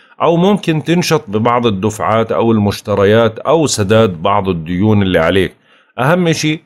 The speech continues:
إنك ترتب وضعك المالي بشكل جيد الفترة هاي. برضو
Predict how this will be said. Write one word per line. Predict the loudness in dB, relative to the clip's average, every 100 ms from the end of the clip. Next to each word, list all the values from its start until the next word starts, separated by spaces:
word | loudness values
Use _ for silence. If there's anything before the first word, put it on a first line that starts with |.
| -6
إنك | -2 -2 -4 -6
ترتب | -2 -2 -2 -2
وضعك | 0 0 0 -2 -6
المالي | -8 -2 2 2 0
بشكل | -4 -6 -6 -6 -4
جيد | -2 0 0
الفترة | -2 -4 -8 -2 0 2
هاي. | 0
برضو | 0 0 2 0